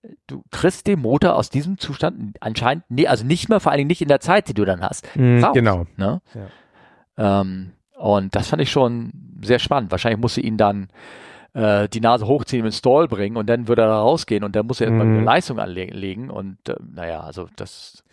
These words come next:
Speaker 2: Ja, das ist ja ein, ein, ein, ein, ein übliches Verfahren, ne? Das war doch auch, glaub ich, da Boeings Vorschlag mit dem, äh, wie hieß es bei der drei sieben Max?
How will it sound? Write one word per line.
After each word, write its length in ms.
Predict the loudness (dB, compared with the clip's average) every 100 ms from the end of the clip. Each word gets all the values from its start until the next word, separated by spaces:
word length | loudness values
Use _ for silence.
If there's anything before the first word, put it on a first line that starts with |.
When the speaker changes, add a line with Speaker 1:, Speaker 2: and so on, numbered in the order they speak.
| -20 -4
Speaker 2:
Ja, 140 | 2 4
das 160 | 4
ist 160 | 0 2
ja 400 | 4 6 6 4
ein, 180 | 4 2
ein, 160 | 0 0
ein, 380 | -2 -2 -2
ein, 180 | -2 -2
ein 160 | -2 0
übliches 440 | 0 2 2 2
Verfahren, 640 | 0 0 2 4 2 0 -2
ne? 160 | -2 -2
Das 220 | -4 0
war 100 | 0
doch 160 | 0 -2
auch, 220 | -4 -2
glaub 240 | 2 2 2
ich, 120 | 0
da 180 | 2 2
Boeings 380 | 4 2 2
Vorschlag 680 | 0 2 2 4 4 4 2 -10 _ -20 -20 _ _
mit 300 | 0 0 4
dem, 400 | 4 4 2 2
äh, 340 | 2 2 0 -2 -12 _ _ _ _ _ _ _ _ _ _ _
wie 100 | -2
hieß 240 | 2 2 2
es 280 | 0 -2 -14 _ _ _
bei 120 | 2
der 100 | 2
drei 220 | 4 2
sieben 260 | 4 4 4
Max? 440 | 2 0 -6 -14